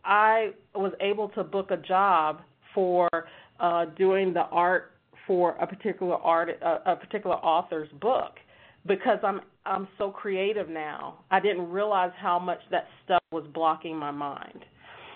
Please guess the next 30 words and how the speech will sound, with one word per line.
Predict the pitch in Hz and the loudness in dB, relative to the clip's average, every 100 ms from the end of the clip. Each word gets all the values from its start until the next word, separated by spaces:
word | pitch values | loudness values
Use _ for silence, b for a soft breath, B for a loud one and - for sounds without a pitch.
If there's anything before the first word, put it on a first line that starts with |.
| B _ - - - | B _ -20 -20 -2
So | 190 170 165 - | 2 4 2 -2
just | 165 220 220 | -4 -4 0
eliminating | 214 202 226 247 233 226 220 | -2 0 0 0 0 0 -2
the | - | -4
excess | 175 - 202 196 _ | -6 -6 -8 -8 _
stuff, | 180 160 156 156 - | -2 0 0 -4 -2
put | 254 240 - | 0 0 -2
things | 226 214 214 | -2 -2 -8
in | 175 160 | -10 -8
baskets, | 165 160 190 190 214 208 - | -4 -2 -4 -4 -4 -4 -2
put | 247 - | -4 -2
things | 214 202 196 190 _ b b b - | -6 -4 -4 -8 _ b b b -8
in | 190 180 180 175 - | -4 0 -2 -4 -6
a, | 175 165 156 156 76 - | -2 -2 -2 -6 -10 -10
uh, | 151 151 - - | -10 -8 -10 -4
containers | 196 - 220 208 214 208 196 | -4 -2 0 2 2 0 0
that | 185 170 | 0 0
actually | 175 - 180 156 - | -2 -4 -8 -8 -6
camouflage | 185 196 190 202 196 208 | -4 -4 -4 -4 -2 -4
it, | - | -4
so | 185 | -4
you | 180 190 | -2 0
are | 185 | 0
not | 180 180 185 - _ - | 2 0 0 -4 _ -6
really | 170 180 190 180 - | -2 2 2 0 2
focused | 185 185 185 | 0 0 -4
in | 180 170 | -4 -2
on | 170 | -4
that | 165 - | -4 -6
excess | - 156 - 156 | -8 -10 -6 -8